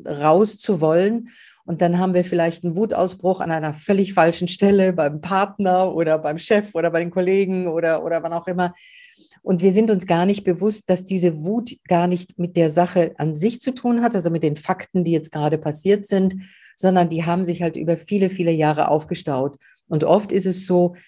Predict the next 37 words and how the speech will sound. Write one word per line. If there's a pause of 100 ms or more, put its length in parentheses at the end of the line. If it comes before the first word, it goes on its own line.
(120)
dass
wir,
weil
wir
halt
in
der
Erziehung
so
ganz
toll
erzogen
worden
sind,
also
sozusagen (340)
gesellschaftlich
brauchbar
gemacht
worden
sind (340)
und
unsere
Eltern
wussten
es
ja
auch
nicht
besser.
Also
wir,
wir (240)
müssen
einfach
mal
vorausschicken,